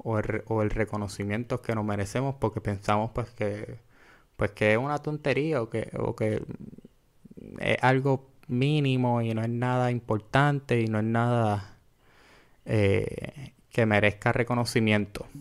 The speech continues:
We, we take it for granted. Muchas veces nuestras victorias, nosotros hacemos muchas cosas buenas y las echamos de menos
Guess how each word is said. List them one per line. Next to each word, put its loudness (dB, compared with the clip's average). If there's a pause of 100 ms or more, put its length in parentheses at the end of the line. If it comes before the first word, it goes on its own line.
(160)
We, 4 (360)
we 6
take 4
it 4
for 2
granted. 0 (840)
Muchas 4
veces 4
nuestras 4
victorias, 4
nosotros 4
hacemos 4
muchas 2
cosas 2
buenas 4
y 2
las 6
echamos 0
de 0
menos -2